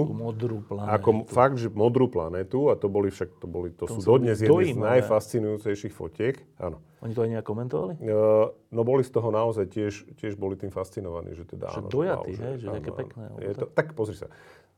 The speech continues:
Speaker 2: <laughs> O tom hovoril Mike Collins, že astro-, americkí astronauti šesťdesiatych rokov boli najlepšie vybratí z hľadiska schopnosti letieť kamkoľvek a úplne najhoršie z hľadiska schopnosti vyjadrovať svoje pocity.
Speaker 1: Fakt?
Speaker 2: No to by skúšobní piloti.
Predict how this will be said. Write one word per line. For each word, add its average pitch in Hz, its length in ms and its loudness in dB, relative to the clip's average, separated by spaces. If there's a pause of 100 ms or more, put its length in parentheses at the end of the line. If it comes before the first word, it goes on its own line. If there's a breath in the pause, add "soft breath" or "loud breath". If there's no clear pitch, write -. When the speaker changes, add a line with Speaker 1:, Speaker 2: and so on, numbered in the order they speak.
Speaker 2:
<laughs> - 0 - (540 loud breath)
O 135 120 4
tom 147 160 4
hovoril 135 300 4
Mike 120 220 2
Collins, 123 280 4
že 98 140 0 (420)
astro-, 147 380 0
americkí 139 380 0
astronauti 113 500 0
šesťdesiatych 113 640 -2
rokov 95 320 0
boli 104 200 0
najlepšie 127 480 2
vybratí 110 440 0
z 101 80 -4
hľadiska 101 360 -2
schopnosti 113 480 -2
letieť - 540 -4 (180)
kamkoľvek 90 680 0 (500 soft breath)
a 131 120 -10
úplne 196 480 8
najhoršie 127 540 6
z 110 60 0
hľadiska 107 320 0
schopnosti 117 460 -2
vyjadrovať 101 520 2
svoje 92 200 -8
pocity. - 420 -10
Speaker 1:
Fakt? 170 480 2
Speaker 2:
No 180 140 -6
to 196 80 -2
by 196 80 0
skúšobní 190 540 -4
piloti. 139 440 -2